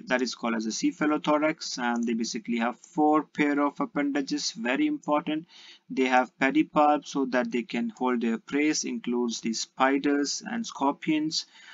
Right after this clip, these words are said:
Uh, crustaceans basically have the head and thorax again fused. They basically have four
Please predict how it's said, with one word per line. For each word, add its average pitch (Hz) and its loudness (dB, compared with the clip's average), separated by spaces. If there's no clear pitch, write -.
Uh, 123 2
crustaceans 147 2
basically 120 -2
have 113 -2
the 113 0
head 117 -2
and 117 2
thorax 113 -2
again 143 2
fused. 156 4
They 123 0
basically 123 0
have 120 6
four 175 10